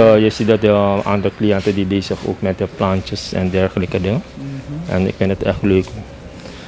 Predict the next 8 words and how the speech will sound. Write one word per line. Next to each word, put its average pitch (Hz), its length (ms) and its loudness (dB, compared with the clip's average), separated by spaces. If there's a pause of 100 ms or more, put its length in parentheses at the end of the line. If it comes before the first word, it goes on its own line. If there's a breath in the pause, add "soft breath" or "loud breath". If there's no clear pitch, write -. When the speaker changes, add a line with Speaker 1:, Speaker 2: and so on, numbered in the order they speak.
(120)
Speaker 1:
Vooral, 95 320 2
je, 104 480 4 (880)
je 113 100 2
ziet 110 200 2
dan 107 160 6
cliënten 104 460 4
die 98 160 2
echt 104 220 2